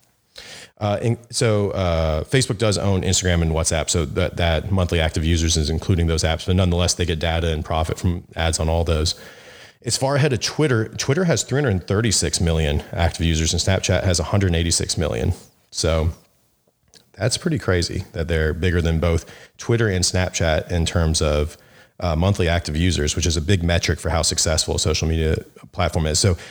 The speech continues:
that's what TikTok is. That's how big they are and how important they are. Um, they started to get some more, they tried to make it more palatable. You know, I think they saw these political threats coming. These big corporations have a lot of political advisors, uh, lobbyists and things like this who are constantly on the lookout for what regulation's coming, what's the mood, what's the wind like, you know,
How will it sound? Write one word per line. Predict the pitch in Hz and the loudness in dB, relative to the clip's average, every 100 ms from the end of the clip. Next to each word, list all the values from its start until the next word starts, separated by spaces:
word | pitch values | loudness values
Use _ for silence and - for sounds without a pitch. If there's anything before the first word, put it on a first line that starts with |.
| - | -2
that's | 127 147 | -2 0
what | 165 | -2
TikTok | 165 151 120 107 | -2 -2 -2 0
is. | 120 123 127 - | 0 0 0 -2
That's | 104 98 | -2 0
how | 104 87 | 0 0
big | 92 107 | 0 0
they | 101 | 0
are | 101 101 107 | 0 0 0
and | - - | -2 -2
how | 104 | 0
important | 85 - 107 87 85 | -2 -2 -2 0 0
they | 80 | 0
are. | 76 76 76 87 - - | 0 0 0 -2 -6 -4
Um, | 87 80 78 78 90 | 0 2 2 0 -2
they | - | -2
started | 104 170 214 | -2 0 0
to | |
get | 170 | -2
some | - 117 | -2 0
more, | 107 107 104 - - | 2 2 0 -4 -4
they | - | 0
tried | 170 | 0
to | 175 | 0
make | 175 | 0
it | 156 | 0
more | 127 | -2
palatable. | - 90 90 110 120 127 | -2 -2 0 2 0 -2
You | 98 | 2
know, | 101 | 2
I | |
think | 98 113 | 2 2
they | 95 | 0
saw | - 95 | 0 2
these | 95 90 | 2 0
political | - 87 92 92 | -2 -2 0 0
threats | - 90 | 2 0
coming. | - 92 90 | 2 2 2
These | 90 | 2
big | 123 156 | 0 -2
corporations | 165 147 87 92 90 82 | -4 -2 0 0 0 0
have | - 85 | 0 0
a | |
lot | 85 87 | 0 0
of | 82 | -2
political | - 90 101 90 | -2 0 0 0
advisors, | 80 76 80 80 78 - - - - - _ | -2 0 0 0 0 -2 -2 -6 -14 -20 _
uh, | - 76 | -4 -2
lobbyists | 82 82 80 82 | 0 0 2 0
and | 82 | 0
things | 82 85 | 0 0
like | 80 | 2
this | 85 | 0
who | - | 0
are | 80 | -2
constantly | - 101 - 117 | 0 -2 0 0
on | 90 | 0
the | |
lookout | 80 90 90 - | -2 0 -2 -2
for | |
what | 78 90 | -2 0
regulation's | - 85 82 85 82 85 | 0 0 2 0 2 0
coming, | - 90 85 85 | 0 2 2 2
what's | 80 98 - | 0 -2 0
the | 113 | 2
mood, | 90 87 90 98 98 | 2 2 2 0 0
what's | 92 101 | -2 -2
the | 87 | -2
wind | 82 92 92 | 0 2 2
like, | 90 87 98 | 0 0 0
you | 92 | 0
know, | 90 | 0